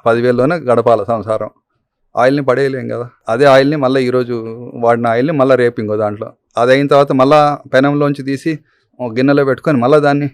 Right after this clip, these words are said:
చపాతీలో ఒక వాడుకోవాలి. So ఆ వర్జిన్ ఆయిల్ అనేది చాంట్, అది తప్పదు కొన్ని కా-, కారణాల వల్ల వాడుతుంటారు కానీ అది హెల్తీ కాదు.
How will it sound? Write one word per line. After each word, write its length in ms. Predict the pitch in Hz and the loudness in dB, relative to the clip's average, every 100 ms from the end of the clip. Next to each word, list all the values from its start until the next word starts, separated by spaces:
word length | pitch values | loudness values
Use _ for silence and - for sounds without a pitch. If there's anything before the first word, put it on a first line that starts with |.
| _ _ - | _ _ -2
చపాతీలో 460 | 131 131 127 135 131 | 0 2 0 -2 -4
ఒక 100 | 139 | -6
వాడుకోవాలి. 580 | - _ - - - _ - | -12 _ -20 -20 -20 _ -8
So 80 | |
ఆ 120 | 147 117 | -6 -2
వర్జిన్ 360 | 139 123 165 | -4 -4 -6
ఆయిల్ 240 | 147 143 139 | -4 -4 -6
అనేది 340 | 139 143 170 - | -8 -10 -12 -12
చాంట్, 220 | 98 92 _ _ _ - | -14 -16 _ _ _ -8
అది 340 | 143 151 139 _ _ 127 | -6 -6 -10 _ _ -8
తప్పదు 280 | 123 165 117 | -4 -2 -2
కొన్ని 220 | 117 110 | -6 -10
కా-, 280 | - 107 104 | -14 -18 -6
కారణాల 440 | 107 117 139 139 | 0 2 2 2
వల్ల 140 | 131 135 | 2 4
వాడుతుంటారు 520 | 117 117 131 120 113 | 4 2 -2 -4 -4
కానీ 140 | 147 | -2
అది 120 | 185 | -4
హెల్తీ 280 | 120 120 123 | -2 -4 -4
కాదు. 260 | 104 98 | -4 -4